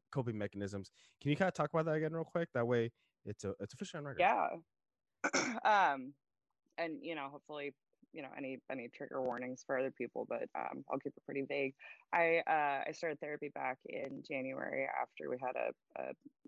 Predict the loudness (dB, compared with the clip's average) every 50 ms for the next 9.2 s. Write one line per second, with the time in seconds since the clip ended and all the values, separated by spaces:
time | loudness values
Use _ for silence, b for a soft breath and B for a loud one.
0 | -4 0 0 0 0 0 -6 -6 -4 -4 -4 -2 -2 -2 -4 -4 -4 -4 -4 -4
1 | -4 -4 -4 -4 -4 -2 -2 -2 -2 -2 0 0 0 0 0 -6 -14 -12 -10 -10
2 | -8 -6 -4 -4 -6 -6 -6 -8 -8 -8 -6 -4 -4 -4 -4 -6 -8 -6 -4 -4
3 | -4 -4 -4 -6 -4 -4 -6 -8 -10 _ B B B B B B B -16 0 2
4 | 4 4 4 4 2 2 4 4 2 0 0 0 0 0 0 2 2 2 2 2
5 | 2 4 4 6 6 4 2 2 4 4 6 4 4 0 -10 -4 0 2 2 2
6 | 4 2 0 0 _ _ _ _ _ _ _ _ 4 4 6 6 4 2 -2 -4
7 | -4 -8 -8 -10 _ -4 -4 -4 -4 -4 -4 -2 -2 0 -2 -2 -2 -2 -2 -2
8 | -2 -2 -2 -2 -2 -2 -4 -6 -8 -8 -8 -6 -4 -2 -2 0 0 0 0 0
9 | -2 -4 -6